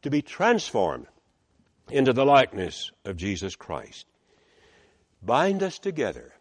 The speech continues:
and that binding begins with being bound with Christ, united with Christ. Paul speaks of being united with Christ in baptism,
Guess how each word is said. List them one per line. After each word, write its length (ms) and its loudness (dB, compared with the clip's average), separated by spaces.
and 160 -10
that 280 -2
binding 560 0
begins 960 -4
with 160 -4
being 280 -6
bound 640 -4
with 180 -14
Christ, 600 -14
united 800 0
with 200 -8
Christ. 520 -14
Paul 240 0
speaks 540 -10
of 160 -10
being 280 0
united 640 0
with 200 -12
Christ 640 -4
in 140 -8
baptism, 640 -6